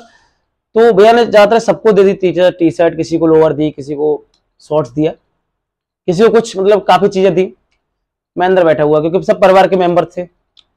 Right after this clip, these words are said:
ये किस्सा, मतलब, मैं अब तक share नहीं करना चाह रहा था किसी से, लेकिन मैं सच में, जो मेरे लिए moment था, मैं बताऊं मैं। तो फिर अचानक से, अ, भैया ने बुलाया, और ये जब, जब किया, तब भैया ने पहली बार, मेरे पास तो भैया देते रहते हैं कुछ ना कुछ, अ, जब भी लाते हैं,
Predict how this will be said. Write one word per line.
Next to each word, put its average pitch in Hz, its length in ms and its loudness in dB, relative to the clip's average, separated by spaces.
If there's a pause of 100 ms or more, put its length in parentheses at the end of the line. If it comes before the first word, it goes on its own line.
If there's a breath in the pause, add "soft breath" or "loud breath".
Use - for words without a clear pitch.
(880)
ये 202 80 4
किस्सा, 240 260 0
मतलब, 240 160 2
मैं 247 80 2
अब 233 140 0
तक - 80 -2
share 233 220 4
नहीं 247 160 2
करना 185 240 4
चाह 165 120 4
रहा 160 80 4
था 165 100 0
किसी 160 180 -2
से, 202 80 2
लेकिन 196 220 2
मैं 226 120 2
सच 202 160 -4
में, 233 80 -2
जो 233 80 2
मेरे 220 160 4
लिए 247 140 2
moment 233 300 2
था, 226 140 2
मैं 226 80 2
बताऊं 185 280 0
मैं। 208 120 -4 (2250)
तो 233 80 2
फिर 254 100 2
अचानक 240 380 2
से, 277 240 2
अ, 175 440 2
भैया 160 280 2
ने 208 60 2
बुलाया, 170 320 2
और - 300 -4
ये 247 80 4
जब, 202 240 -2 (120)
जब 185 220 0
किया, 247 280 4
तब 226 80 0
भैया 208 180 4
ने 226 80 0
पहली 202 260 2
बार, 202 80 4
मेरे 190 120 0
पास 202 100 0
तो 208 100 -2
भैया 208 120 4
देते 202 240 -2
रहते 175 200 0
हैं 170 40 -4
कुछ 170 120 -10
ना 175 80 -4
कुछ, 175 180 -8
अ, 131 300 -16 (260)
जब 147 60 -12
भी 139 120 -6
लाते 135 260 -2
हैं, 160 80 -16